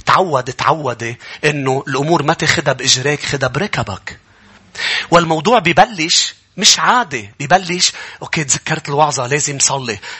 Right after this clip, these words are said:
لازم صلي." بعد فترة بتصير الموضوع منه موضوع عم بتشد أم عم تتذكر. العادة مش محتاجة بقى ذكرى. أنا بس أوعى ما بتذكر أشرب نسكافيه.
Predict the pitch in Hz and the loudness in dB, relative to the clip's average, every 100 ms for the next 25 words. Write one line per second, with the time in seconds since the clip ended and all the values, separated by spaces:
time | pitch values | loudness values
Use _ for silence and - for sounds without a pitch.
0 | - 147 147 135 147 135 110 - - - | 0 0 2 0 0 -2 -4 -8 -12 -2
1 | 139 160 170 - 240 - 135 123 139 _ | 0 0 -2 -2 -4 -2 -2 -2 -4 _
2 | 139 - - 208 170 156 143 175 165 175 | -4 -2 -2 -2 -4 -2 0 2 2 2
3 | 240 196 147 151 - 143 143 175 151 143 | 0 0 -2 -4 -4 -2 2 4 4 0
4 | 127 - - 160 - 139 135 127 139 - | -2 -2 -2 -4 -6 -2 -4 -4 -4 -2
5 | 170 - 123 127 - - - 131 143 202 | -2 0 -2 -2 -6 -10 -6 2 4 4
6 | 156 - 151 - 170 175 147 151 127 - | 0 -2 -2 -2 -2 0 0 2 0 -2
7 | - 139 127 - - - 160 151 147 208 | -2 2 2 0 -4 0 0 0 0 2
8 | 180 147 165 185 139 180 - 147 135 131 | 4 4 2 0 0 -2 -2 -4 -4 -4
9 | 113 120 - 110 - 107 90 | -6 -8 -10 -10 -10 -12 -14